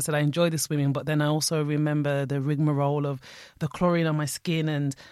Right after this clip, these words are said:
not having, I guess, the education in terms of hair and just having these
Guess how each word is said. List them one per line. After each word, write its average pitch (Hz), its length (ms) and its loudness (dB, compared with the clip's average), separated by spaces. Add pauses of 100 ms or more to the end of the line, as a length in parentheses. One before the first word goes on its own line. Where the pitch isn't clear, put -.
(140)
not 165 220 0
having, 151 580 2
I 160 60 -6
guess, 147 220 -2
the 143 100 0
education 156 560 0
in 143 40 4
terms 143 280 0
of 123 100 -6
hair 185 400 2
and 165 80 0
just 160 140 -2
having 156 200 -2
these 143 240 -2